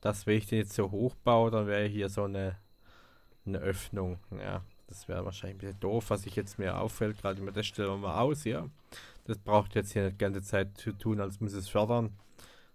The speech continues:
So, da ist auch wieder was. Ja, das können wir ernten.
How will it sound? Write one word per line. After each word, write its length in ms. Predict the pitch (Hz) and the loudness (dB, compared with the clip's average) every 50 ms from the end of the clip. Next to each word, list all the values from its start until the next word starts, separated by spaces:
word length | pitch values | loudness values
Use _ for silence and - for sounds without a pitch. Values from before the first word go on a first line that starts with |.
| - - | -20 -20
So, 240 | - - - 104 98 | -18 -10 -8 -6 -6
da 200 | 101 98 92 87 | -4 -4 -4 -4
ist 200 | 90 - - - | -4 -6 -8 -4
auch 160 | 101 110 120 | -2 -2 0
wieder 240 | 127 127 120 117 113 | 0 0 0 0 0
was. 340 | 113 110 101 - - - - | 0 -2 -4 -6 -14 -8 -6
Ja, 200 | 98 98 101 104 | -2 -2 -2 -2
das 240 | 101 - - - - | -4 -6 -12 -14 -10
können 180 | - 101 98 98 | -8 -6 -4 -2
wir 160 | 95 98 95 | -2 -2 -2
ernten. 580 | 95 95 104 113 123 - - - 120 117 107 | -4 -4 -2 -2 -4 -4 -6 -4 -4 -4 -4